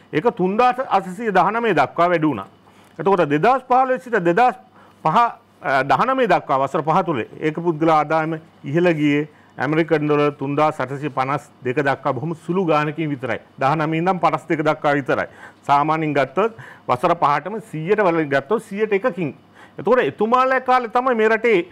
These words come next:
ආර්ථිකය කඩා වැටලා ණය බරදාවේ, අ, අ, වැඩි වෙලා රට විශාල අර්බුදයකට ගියේ. ඒ විතරක් නෙමෙයි. මෙතුමාලාගේ කාලේ නීතිය ගැන කතා කරනවා. මෙතුමා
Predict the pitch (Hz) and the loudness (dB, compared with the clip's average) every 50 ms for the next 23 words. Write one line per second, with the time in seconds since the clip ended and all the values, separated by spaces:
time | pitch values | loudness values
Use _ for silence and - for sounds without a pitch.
0 | - - _ - 135 147 185 196 196 - 226 220 180 - - 151 143 160 185 202 | -14 -16 _ 0 2 2 2 0 -2 -6 -4 -4 -4 0 0 0 2 2 2 2
1 | 220 220 247 262 254 196 143 139 143 165 202 202 220 214 202 190 202 196 196 190 | 0 -2 -2 -2 -4 -2 0 0 2 2 2 2 0 0 0 2 2 4 4 2
2 | 185 180 156 151 - - - 131 127 - - - - - - - - 147 147 143 | 2 0 0 -2 -2 -4 -2 -2 -2 -2 -6 -14 -20 -20 -20 -6 0 2 2 2
3 | 135 123 131 139 147 135 208 226 247 269 262 226 175 - - 123 143 147 - 226 | 2 2 0 0 0 2 2 2 2 2 0 -2 -8 -14 -4 -2 -2 0 2 2
4 | 226 190 160 139 - - 247 233 233 220 190 175 180 202 233 208 226 214 160 185 | 0 0 0 -2 -2 0 0 2 4 2 2 0 0 -4 -6 -2 -2 0 0 0
5 | 180 180 190 233 226 - - - _ _ - - - _ - 156 208 233 220 - | 0 -2 -2 -4 -6 -6 -8 -12 _ _ -20 -20 -16 _ 0 0 0 2 2 2
6 | 220 196 170 190 208 233 254 208 131 - - _ _ - - _ - 139 131 202 | 2 2 2 0 -2 -2 -2 -2 -2 -4 -10 _ _ -20 -18 _ -8 -2 0 2
7 | 220 233 233 226 226 226 220 220 214 214 214 214 220 220 208 185 185 226 240 180 | 2 4 4 4 4 2 0 0 0 2 2 2 2 2 -2 -2 -2 -4 -4 -2
8 | 196 190 160 143 139 131 117 127 123 - - 107 95 95 110 - - - - - | 0 2 2 2 2 0 -2 -4 -6 -6 -10 -12 -12 -14 -16 -18 -20 -20 -20 -20
9 | - - 143 156 151 220 220 226 220 | -16 -8 -6 -2 0 2 2 4 4